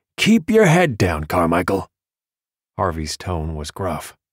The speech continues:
"The last thing we want is another cop killed in the line of duty." "Like Wesley Durango," he thought.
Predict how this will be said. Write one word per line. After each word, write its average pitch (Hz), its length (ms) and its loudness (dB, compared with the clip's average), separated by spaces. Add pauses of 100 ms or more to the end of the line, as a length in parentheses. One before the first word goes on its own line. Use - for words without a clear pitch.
(720)
"The 110 80 -2
last 214 300 2
thing 202 140 4
we 190 100 6
want 175 500 6
is 143 160 2
another 160 380 4
cop - 560 0
killed 151 340 4
in 123 60 4
the 123 80 4
line 127 220 4
of 92 160 -2
duty." 120 400 -2 (880)
"Like 90 320 -4
Wesley 107 440 -6
Durango," 120 720 -6 (200)
he 90 100 -12
thought. 85 360 -12